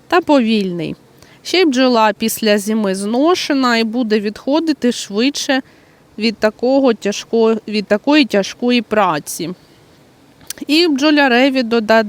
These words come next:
додасться все одно багато ще роботи.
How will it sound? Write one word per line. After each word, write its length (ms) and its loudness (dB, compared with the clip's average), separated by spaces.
додасться 680 2
все 320 0
одно 640 2
багато 540 0
ще 240 -2
роботи. 640 2